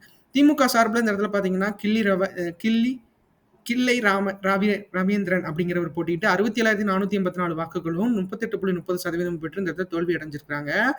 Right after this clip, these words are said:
அடுத்து பாட்டாளி மக்கள் கட்சி சார்பில் இந்த இடத்துல பொன் முத்துக்குமார் அப்படிங்கிறவர் போட்டியிட்டு பதினாலாயிரத்தி எட்நூத்தி தொண்ணூறு வாக்குகளும், எட்டு புள்ளி நாலு சதவீதமும் பெற்று இந்த இடத்துல மிகப்பெரிய, ம-, மிகப்பெரிய அளவுல வாக்கு வங்கியை பாட்டாளி மக்கள் கட்சி தனிச்சு வாங்கியிருக்காங்க. அடுத்து மக்கள் நல கூட்டணி சார்பில் இந்த இடத்துல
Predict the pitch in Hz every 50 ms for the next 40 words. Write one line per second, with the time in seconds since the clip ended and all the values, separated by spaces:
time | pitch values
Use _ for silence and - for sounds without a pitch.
0 | - - - - _ - 190 220 285 285 226 - - 196 - 302 294 302 277 269
1 | 247 247 233 233 226 220 208 202 208 202 196 202 208 202 190 180 180 - 202 -
2 | - - 196 214 226 226 - - - _ _ - 196 190 220 196 214 202 196 190
3 | 180 175 165 170 170 170 170 175 165 160 - 170 165 160 170 170 160 151 - 214
4 | - - 160 190 208 220 220 220 214 214 - - 196 175 - - 196 190 196 185
5 | 175 170 160 160 160 165 165 - 160 151 160 185 214 214 185 170 - - 240 -
6 | 226 214 202 190 185 180 175 170 160 - - 170 175 170 170 170 170 165 147 160
7 | 151 - 214 214 185 165 165 170 196 214 185 151 151 156 - 165 175 170 160 160
8 | - - - - _ _ - 185 180 170 175 170 170 175 190 190 214 - - 208
9 | 226 226 208 190 185 190 208 180 160 175 180 - 190 180 180 175 165 175 180 196
10 | 233 294 381 381 - - 190 185 202 202 196 185 185 175 - 175 - 220 - 202
11 | 185 185 185 185 190 180 170 165 160 160 156 - - 151 147 143 156 190 214 247
12 | 285 285 - - - - _ - 220 - - 220 214 208 208 285 302 294 277 277
13 | 269 269 233 233 226 226 226 220 196 185 180 214 214 196 190 180 196 190 190